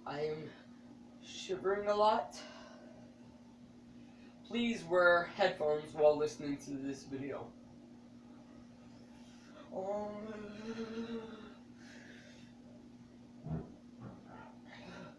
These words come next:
some of you have might already done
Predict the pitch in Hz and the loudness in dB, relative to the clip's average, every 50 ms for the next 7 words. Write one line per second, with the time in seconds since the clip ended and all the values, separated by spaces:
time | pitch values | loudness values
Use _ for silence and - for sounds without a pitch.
0 | - - - - - - - - - 185 196 196 196 190 180 170 175 175 175 175 | -20 -20 -20 -20 -20 -18 -16 -4 0 0 0 0 -2 -6 -8 -8 -8 -8 -8 -8
1 | 170 - - - - - - - 147 143 143 127 - - - - - - - - | -10 -12 -14 -18 -18 -18 -8 -6 -4 -4 -4 -6 -10 -14 -16 -18 -18 -18 -18 -18
2 | - - - - - 120 - 160 156 151 147 - 151 147 135 135 135 135 135 127 | -18 -18 -18 -16 -14 -6 -2 2 2 2 4 4 2 2 0 0 -2 -4 -6 -8
3 | - - - - 156 143 147 156 190 190 202 220 | -10 -12 -2 0 4 4 4 4 2 0 -6 -10